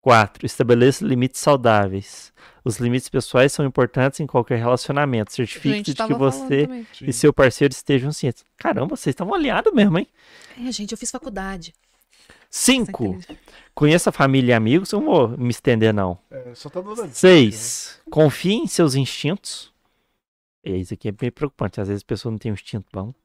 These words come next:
Speaker 1: <laughs> Sete, busque ajuda profissional.
Speaker 3: Aí. Concordo totalmente agora.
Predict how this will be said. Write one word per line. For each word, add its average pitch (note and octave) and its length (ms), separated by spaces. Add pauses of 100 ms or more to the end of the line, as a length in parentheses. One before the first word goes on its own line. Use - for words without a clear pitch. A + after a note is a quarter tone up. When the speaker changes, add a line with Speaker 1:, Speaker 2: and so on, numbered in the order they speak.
(260)
Speaker 1:
<laughs> - 920
Sete, D3+ 760
busque D3 260
ajuda C#3+ 280
profissional. D#3+ 680 (340)
Speaker 3:
Aí. C3 300 (1080)
Concordo G3+ 500
totalmente D3 580
agora. A2 320